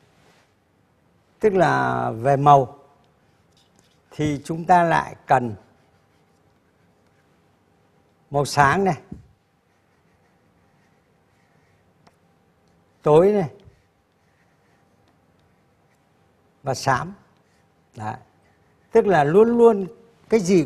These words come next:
cũng sử dụng đến cái số ba này. Vậy thì khi mà chúng ta vẽ là cái đường chân trời ấy không nên là các em đặt vào giữa, mà thường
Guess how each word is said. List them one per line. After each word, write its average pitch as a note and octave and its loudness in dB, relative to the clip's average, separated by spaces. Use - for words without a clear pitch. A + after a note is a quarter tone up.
cũng F#3 -4
sử D3 -4
dụng C3 -12
đến D3 -10
cái F3+ -4
số F#3 -10
ba D#3 -8
này. A2 -18
Vậy F#3 0
thì F3 4
khi A3+ -2
mà F#3 0
chúng G3 -8
ta G#3+ 6
vẽ G3 0
là D#3 -8
cái - -6
đường F#3 4
chân G3+ 0
trời D#3 4
ấy F3 0
không G#3 -4
nên G3+ 2
là A#2+ -6
các D#3+ -6
em E3 -2
đặt A#2+ -8
vào A2+ -10
giữa, E3 -14
mà D3 -2
thường D3 2